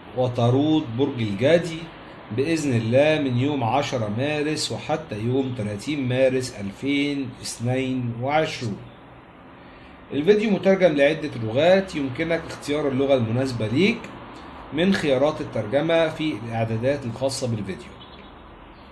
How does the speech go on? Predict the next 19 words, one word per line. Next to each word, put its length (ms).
بس 240
قبل 120
ما 100
نبدأ 180
الفيديو، 540
لو 200
انت 160
جديد 260
معانا 300
في 80
القناة، 480
اضغط 220
اشتراك 460
وفعل 340
الجرس 580
من 180
أجل 260
أن 160
يصلك 500